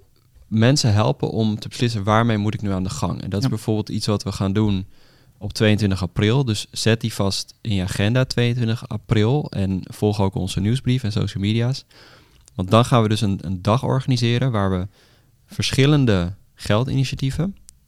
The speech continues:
Speaker 1: eh, aan het woord laten, maar ook met ze in gesprek gaan, zodat het publiek, de mensen, zelf, eh, een, een, een keuze kunnen maken.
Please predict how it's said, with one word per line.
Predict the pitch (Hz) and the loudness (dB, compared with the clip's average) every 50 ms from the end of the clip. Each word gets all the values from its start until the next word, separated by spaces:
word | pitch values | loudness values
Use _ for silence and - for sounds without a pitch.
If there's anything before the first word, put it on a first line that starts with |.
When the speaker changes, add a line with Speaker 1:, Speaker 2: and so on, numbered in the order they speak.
| _ _ | _ _
Speaker 1:
eh, | - 101 95 95 95 92 92 92 92 90 76 - 82 82 - - - - - | -6 -2 -2 0 0 0 -2 -2 -4 -4 -6 -6 -8 -8 -10 -14 -16 -16 -10
aan | - 98 98 | -4 -2 -2
het | 95 90 | -2 0
woord | 98 101 110 131 | 2 0 0 2
laten, | 139 131 123 127 135 - 151 170 175 - - - - - _ _ _ _ _ _ | 2 0 0 0 0 -2 -2 -4 -4 -6 -14 -20 -20 -20 _ _ _ _ _ _
maar | - 95 - - | -8 -8 -4 0
ook | 110 139 143 | 0 0 2
met | 139 123 117 120 - | 2 0 0 0 -4
ze | - | -4
in | - 110 104 | -4 -4 -6
gesprek | - - - - - 123 131 135 - | -6 -8 -10 -6 -2 -2 -2 -2 -2
gaan, | - 101 90 95 131 156 151 | -4 -4 -2 -2 -4 -6 -8
zodat | - - - 104 101 - | -10 -10 -4 -4 -4 -4
het | 104 101 _ _ - | -6 -14 _ _ -6
publiek, | - 101 95 117 131 147 139 - - | -4 -4 -2 2 2 2 2 0 -2
de | 107 98 | -4 -2
mensen, | 104 113 127 139 143 - - 101 113 151 170 _ _ _ _ _ _ _ _ _ - _ _ | 0 2 2 2 0 0 -2 -2 -2 -2 -4 _ _ _ _ _ _ _ _ _ -20 _ _
zelf, | - - - 139 143 156 160 - - | -12 0 4 4 4 4 4 0 -4
eh, | - - - 80 85 - | -12 -10 -8 -8 -8 -8
een, | - 65 85 113 110 104 - - | -8 -4 -2 0 0 0 -2 -4
een, | - 104 107 104 95 90 - - | -4 -2 -2 -2 -2 -4 -8 -8
een | - 104 101 98 98 - | -6 -4 -4 -4 -4 -2
keuze | - 135 143 170 165 143 | 0 2 4 4 2 0
kunnen | - - 104 98 92 | -2 -2 -2 0 0
maken. | 92 87 85 87 92 - 107 147 175 | 0 0 0 -2 -2 -2 -2 -2 -2